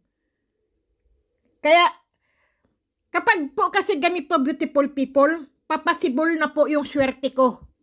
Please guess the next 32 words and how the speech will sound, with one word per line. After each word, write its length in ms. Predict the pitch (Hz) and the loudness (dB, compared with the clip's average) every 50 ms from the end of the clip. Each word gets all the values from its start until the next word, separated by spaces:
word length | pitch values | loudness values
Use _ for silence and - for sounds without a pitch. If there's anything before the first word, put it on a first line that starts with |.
| _ - | _ -2
<laughs> 1600 | - 508 554 523 - - - - - 554 - - - 508 - - - - 494 - - - 466 - - - - - - 302 359 294 | -2 -2 -4 -6 -8 -12 -10 -2 0 0 0 0 0 -2 -2 -2 -2 -4 -4 -4 -4 -6 -6 -6 -4 -8 -8 -6 -6 -12 -4 0
Darating 560 | 349 339 339 359 381 - - 370 381 359 359 | 0 0 2 0 -4 -4 -4 -6 -6 -4 -4
na 100 | 359 359 | -6 -4
yung 200 | 349 339 349 - | -4 -6 -10 -10
swerte 560 | - - 285 330 330 320 285 - - 320 320 | -12 -12 -4 -4 -2 -4 -4 -6 -8 -8 -4
ko. 240 | - 320 320 311 302 - _ - - - - - 370 349 349 | -2 -2 -2 -2 -4 -6 _ -20 -20 -20 -16 -16 -16 -14 -4
Ganun 340 | 247 339 370 403 427 427 415 | -2 -2 0 0 -2 -4 -2
po 220 | 440 415 381 392 | -2 -2 -2 0
kasi, 240 | 381 392 - 392 392 | -2 -2 -2 -2 -4
mag-alaga 680 | 381 359 320 294 240 339 370 370 381 370 320 359 294 294 | -2 -2 -2 0 -2 0 2 2 0 0 -2 -4 -4 -4
po 160 | 339 320 - | -8 -12 -8
kayo 180 | - 370 359 359 370 | -8 -6 -6 -6 -4
ng 400 | 359 349 339 349 339 330 320 269 | -4 -4 -4 -4 -10 -10 -8 -2
bawang 480 | 254 302 320 349 359 359 359 349 349 - | 2 2 2 2 2 0 -2 -2 -4 -2
po. 340 | 320 330 370 370 - _ _ _ _ _ _ _ _ _ _ _ _ _ _ _ - | 0 0 0 -2 -6 _ _ _ _ _ _ _ _ _ _ _ _ _ _ _ -2
Pag 160 | 330 311 277 | -2 -2 0
kayo 260 | 370 381 415 415 415 415 | 0 0 0 0 -2 -2
po 80 | 440 370 | 0 0
ay 160 | 370 370 277 | 0 0 0
bumili 320 | 349 349 359 370 359 381 | -2 -2 0 -2 -2 -2
ng 240 | 370 359 330 320 294 | 0 0 0 0 2
bawang, 400 | 311 330 349 349 359 349 330 262 | 2 2 2 2 -2 -2 -2 -6
beautiful 400 | 294 294 - 294 - 294 285 285 285 _ | -6 -6 -8 -10 -2 -2 -2 -2 0 _
people, 340 | 320 - - 311 320 349 381 403 403 - _ _ _ _ _ _ _ _ _ _ _ _ _ _ _ _ _ _ _ _ | -6 -6 -2 0 0 0 0 -2 -6 -8 _ _ _ _ _ _ _ _ _ _ _ _ _ _ _ _ _ _ _ _
tapos 400 | _ 294 320 311 370 359 - - | _ -6 -4 0 0 -2 -2 0
po, 100 | - 359 349 339 - - _ _ _ _ _ _ _ _ _ _ _ _ _ _ _ _ _ _ _ _ _ _ _ | 2 4 4 4 2 -4 _ _ _ _ _ _ _ _ _ _ _ _ _ _ _ _ _ _ _ _ _ _ _
bagong 560 | - 196 196 294 320 330 277 349 359 330 285 | -12 0 2 2 2 2 0 -2 -2 -2 -2
bili 240 | 269 339 330 339 330 | 0 0 0 -2 -2
nyo 160 | 339 330 262 | -4 -6 -6
pong 160 | - 320 320 | -6 -6 -4
asin 400 | 294 294 277 - 320 294 302 294 | -4 -6 -4 -2 -2 -2 -2 0
din, 320 | 240 277 285 294 339 381 | 2 2 2 2 0 -4